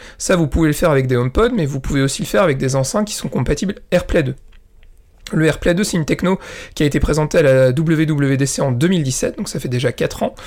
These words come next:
Elle a été disponible seulement à partir d'iOS onze point quatre, qui est arrivé quasiment un an après.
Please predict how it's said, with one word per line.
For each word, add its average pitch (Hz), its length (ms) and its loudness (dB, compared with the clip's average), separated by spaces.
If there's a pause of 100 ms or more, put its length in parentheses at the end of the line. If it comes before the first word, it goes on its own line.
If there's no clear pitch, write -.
(540)
Elle 151 140 4
a 156 40 6
été 156 140 2
disponible 165 480 -2
seulement 180 540 -2 (720)
à 156 120 2
partir - 500 -2
d'iOS 139 600 2 (100)
onze 214 160 -2
point 123 220 -2
quatre, 165 260 -4
qui - 200 -2
est - 20 4
arrivé 127 320 2
quasiment 139 440 -2
un 175 140 0
an 180 80 2
après. 165 300 -2